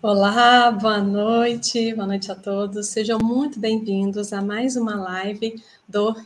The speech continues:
I I P C. O assunto de hoje é o desenvolvimento da clarividência extrafísica. Meu nome é Sheila Oliveira e, mais uma vez, conversando aí com vocês, mais um assunto do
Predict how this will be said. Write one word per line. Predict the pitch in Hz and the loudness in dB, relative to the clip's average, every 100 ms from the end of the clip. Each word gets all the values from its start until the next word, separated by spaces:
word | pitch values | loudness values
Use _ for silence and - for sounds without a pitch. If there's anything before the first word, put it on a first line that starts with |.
| - | -4
I | 240 233 233 | 0 0 0
I | |
P | - 247 | -2 -4
C. | 247 - - _ _ - - 220 | -2 -8 -10 _ _ -20 -10 -4
O | |
assunto | 220 339 381 | -4 -4 -4
de | 277 214 | -2 0
hoje | 214 262 - 180 - | 2 2 2 -2 -6
é | 208 202 | -8 -6
o | |
desenvolvimento | 196 277 320 285 254 226 220 202 190 233 233 | -2 -2 0 -2 0 -2 -2 -4 -4 -4 -6
da | 202 | -8
clarividência | 196 262 294 294 262 180 196 240 - 233 - - | -8 -6 -2 -2 -4 -6 -4 -4 -4 -4 -6 0
extrafísica. | 254 285 - 269 285 285 233 190 - - 151 - _ - - - | 0 0 -4 -4 -6 -4 -2 -2 -4 -12 -12 -12 _ -20 -18 -6
Meu | 202 | -2
nome | 196 196 | 0 0
é | |
Sheila | 196 196 190 | 0 -2 -4
Oliveira | 202 233 233 262 | -4 0 2 2
e, | 294 | 2
mais | 233 240 | -2 -2
uma | 233 | -4
vez, | 226 214 302 - | -2 -2 -2 -6
conversando | - 214 214 214 220 208 208 220 220 - | -8 -6 -6 -6 -4 -4 -2 -2 -4 -8
aí | - 180 | -8 -8
com | 185 | -6
vocês, | 208 233 226 240 247 | -4 -4 -2 -4 -4
mais | 220 233 | -4 -4
um | |
assunto | 247 233 214 220 | -2 -2 -4 -6
do | 226 233 302 | 0 2 2